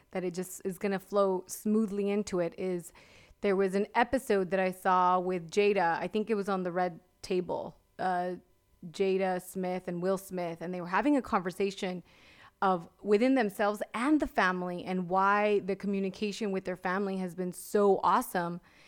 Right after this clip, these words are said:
in discussing issues or anything. And it was, they created, um, I don't know if it was somewhere in their house, and they said, "Anytime we all get together here,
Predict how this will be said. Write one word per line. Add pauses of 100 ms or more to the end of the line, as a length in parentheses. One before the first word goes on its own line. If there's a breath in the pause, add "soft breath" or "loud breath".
(340 loud breath)
in
discussing
issues
or
anything.
And
it
was, (100)
they
created, (100)
um, (340)
I
don't
know
if
it
was
somewhere
in
their (160)
house,
and
they
said,
"Anytime
we
all
get
together
here,